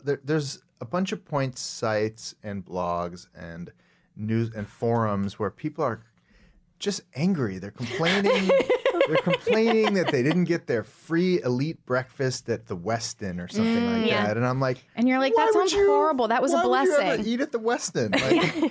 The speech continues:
Speaker 2: You're
Speaker 1: go
Speaker 2: like, "That's not what this is all
Speaker 1: go
Speaker 2: about."
Speaker 1: anywhere else." No,
Speaker 2: Yeah,
Speaker 1: it's
Speaker 2: yeah.
Speaker 1: not. Um, yeah, I, you know, I do stay in chain hotels for work trips. Uh, I take full advantage of points programs for chain hotels, but when I go on, and,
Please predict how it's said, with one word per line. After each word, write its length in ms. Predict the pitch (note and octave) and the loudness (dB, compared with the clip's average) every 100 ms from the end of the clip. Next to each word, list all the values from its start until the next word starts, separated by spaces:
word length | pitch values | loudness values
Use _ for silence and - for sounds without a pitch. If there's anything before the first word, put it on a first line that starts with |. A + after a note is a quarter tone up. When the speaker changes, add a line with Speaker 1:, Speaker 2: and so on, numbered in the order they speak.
| F4 - - | -2 -14 0
Speaker 2:
You're 100 | A#3 | 2
Speaker 1:
go 40 | E4 | 4
Speaker 2:
like, 100 | D#4 | 2
"That's 220 | D#4+ D#4+ | -2 0
not 160 | D4+ C4 | 0 0
what 80 | |
this 140 | B3+ A3+ | 0 -2
is 80 | G3+ | 0
all 160 | F3+ | 2
Speaker 1:
go 100 | G3 | 2
Speaker 2:
about." 140 | A#3+ A#3 | 0 2
Speaker 1:
anywhere 460 | B3+ C#4+ C4+ B3 | 0 2 2 2
else." 420 | A#3+ F#3+ F#2 - - | 2 0 -2 -8 -2
No, 100 | G#3 | 0
Speaker 2:
Yeah, 180 | F#3 A#2 | 0 -2
Speaker 1:
it's 120 | A#2+ | -2
Speaker 2:
yeah. 280 | B3 B2+ - - - - - _ | -2 -2 -4 -16 -20 -20 -20 _
Speaker 1:
not. 180 | D#3 D3+ | -2 0
Um, 260 | D3+ D3 C#3+ _ | 0 -2 -8 _
yeah, 200 | G3 A3+ | -2 -2
I, 240 | - F3+ F3+ | 0 -2 0
you 100 | F#3+ | 0
know, 160 | D3+ A#2+ | -2 -2
I 120 | A#2+ | -4
do 180 | A#2 C3 | -2 0
stay 280 | C3+ - C3 | 0 0 2
in 260 | B2 A2+ A2+ | 2 0 -4
chain 220 | - B2+ A#2 | -4 -2 0
hotels 400 | A#2+ B2 B2 A#2+ | 0 -2 -4 -4
for 120 | G#2 | -6
work 240 | F#2+ D3 | -4 -6
trips. 420 | - C4 - - - - | -4 -6 -6 -12 -10 -2
Uh, 320 | A2+ G#2+ G2+ | 0 0 -2
I 80 | A2 | -6
take 340 | A2+ C3 A#2+ _ | -4 -6 -6 _
full 240 | - B2 | -4 0
advantage 480 | A#2+ A2 A#2 B2+ A#2 | 0 0 0 -2 -2
of 180 | A2 F#2 - | -4 -4 -14
points 240 | - B2 C3+ | -4 -4 -4
programs 520 | D#3+ D3+ D#3 D#3+ E3 | -4 -2 -2 -2 -6
for 160 | - B2 | -10 -10
chain 240 | - C3+ | -8 -4
hotels, 500 | C3+ B2+ C3 C#3+ D3 | -4 -2 -2 -2 -2
but 240 | - A#2+ | -4 -2
when 140 | A2+ A2+ | 0 0
I 360 | G#2+ A2 A2 A2 - _ _ _ _ _ _ | 0 0 0 -2 -10 _ _ _ _ _ _
go 220 | B2+ A#2+ | 0 2
on, 400 | G#2+ G#2+ G#2 G#2 | 2 0 0 -2
and, 240 | C3 C3 | 0 -2